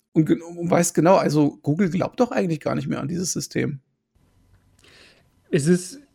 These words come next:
Speaker 2: tatsächlich so, dass ich von Anfang an, ich bin jetzt ein schlechter Kandidat, weil ich von Anfang an überhaupt keine Mark investiert hätte.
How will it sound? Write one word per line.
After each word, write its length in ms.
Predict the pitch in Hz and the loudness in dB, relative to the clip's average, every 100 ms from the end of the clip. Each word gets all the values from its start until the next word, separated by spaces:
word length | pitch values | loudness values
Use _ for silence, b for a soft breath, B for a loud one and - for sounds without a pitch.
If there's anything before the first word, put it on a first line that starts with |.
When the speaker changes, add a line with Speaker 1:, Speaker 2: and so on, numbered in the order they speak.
| _ _ _ _ _ | _ _ _ _ _
Speaker 2:
tatsächlich 460 | 147 143 156 160 127 | -2 0 0 0 -2
so, 120 | 160 | 0
dass 200 | 156 147 | 0 -2
ich 140 | 139 | -6
von 280 | - 139 143 | -2 -2 -2
Anfang 360 | - 151 143 147 | -2 0 0 0
an, 100 | 156 | 0
ich 60 | 165 | 2
bin 100 | 175 | 2
jetzt 160 | 156 | 2
ein 60 | 151 | -2
schlechter 360 | 151 165 165 143 | 0 0 0 -2
Kandidat, 480 | 143 139 143 156 | -2 -2 -2 -4
weil 100 | 151 | -4
ich 80 | 143 | -4
von 140 | 151 151 | -6 -6
Anfang 300 | 143 143 143 | -2 -2 0
an 320 | 156 175 180 - _ - | 2 2 -2 -12 _ -8
überhaupt 440 | 151 135 156 - - | 0 2 0 -2 -2
keine 240 | 147 156 | 0 2
Mark 280 | 143 143 165 | 0 -2 -4
investiert 520 | 160 135 - 196 190 | -4 -4 0 0 0
hätte. 340 | 135 131 196 | -4 0 -2